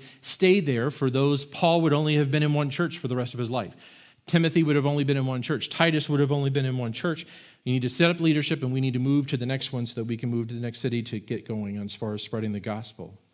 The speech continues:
But those elders must be, and we move over into verse six, and it says, "An elder must be blameless,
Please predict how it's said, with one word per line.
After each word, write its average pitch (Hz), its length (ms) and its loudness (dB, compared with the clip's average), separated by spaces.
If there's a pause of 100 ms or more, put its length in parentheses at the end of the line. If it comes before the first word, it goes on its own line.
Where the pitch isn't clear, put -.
(880)
But 139 220 0 (340)
those 139 220 4
elders 160 380 4
must 185 320 2
be, 135 340 2
and 127 140 -2
we 127 60 2
move 120 100 0
over 131 160 2
into 127 120 2
verse 120 260 -2
six, 208 220 -2
and 143 80 0
it 127 80 0
says, 131 160 0
"An 135 120 0
elder 147 220 4
must 143 200 0
be 131 100 2
blameless, 127 680 0